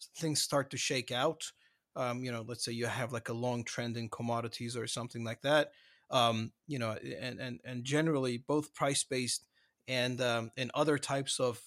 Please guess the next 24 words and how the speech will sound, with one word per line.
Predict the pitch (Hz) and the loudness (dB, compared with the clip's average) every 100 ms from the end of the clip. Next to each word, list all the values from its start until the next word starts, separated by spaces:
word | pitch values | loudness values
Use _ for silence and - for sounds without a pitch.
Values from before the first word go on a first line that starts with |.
| - | -6
uh, | 127 117 | -4 -4
quantitative | - 151 131 131 120 | 0 0 0 -4 -4
strategies | 107 - 131 123 135 120 | -4 -2 -2 -2 -6 -6
are | 123 | -6
well | 120 135 139 | -4 0 0
equipped | 123 - 156 147 | -2 -6 -6 -6
to, | - 131 123 - _ _ _ - | -8 -4 -6 -8 _ _ _ -2
um, | 120 110 107 101 _ - | 0 0 -2 -6 _ -12
you | 139 | -8
know, | 110 107 - | -6 -8 -8
to | - | -6
use | 135 143 165 135 | -4 0 0 2
those | 135 123 | 0 2
signals. | - 185 175 117 98 - - _ _ _ _ _ _ _ _ _ _ - - - | 2 2 2 -4 -8 -12 -16 _ _ _ _ _ _ _ _ _ _ -20 -16 2
But | 151 143 - | 2 2 -4
the, | 135 131 | -6 -6
the | 131 127 139 | -8 -6 0
initial | 175 220 - 165 147 139 _ _ _ _ | 2 2 2 2 2 0 _ _ _ _
reaction | 147 135 143 165 165 - 107 98 120 _ _ _ _ | -6 0 4 2 2 -6 -6 -12 -16 _ _ _ _
is, | 135 127 120 117 - | -2 0 0 -2 0
um, | 131 120 117 110 104 _ _ | 2 2 0 -4 -8 _ _
is, | 143 117 | -4 -4
is | 143 120 | -4 -4
not, | 123 131 131 127 | -2 0 2 0